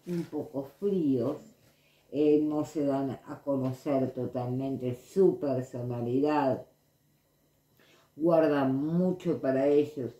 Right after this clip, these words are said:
no dicen lo que piensan.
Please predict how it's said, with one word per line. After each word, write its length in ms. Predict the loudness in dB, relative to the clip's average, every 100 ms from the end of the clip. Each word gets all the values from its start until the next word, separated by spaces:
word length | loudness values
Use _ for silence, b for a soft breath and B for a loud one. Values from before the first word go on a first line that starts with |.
| -6
no 320 | 0 2 2
dicen 560 | 2 -2 -2 -2 0 0
lo 160 | -2
que 140 | -2 -4
piensan. 1080 | -2 2 4 4 0 -6 -8 -8 -6 -8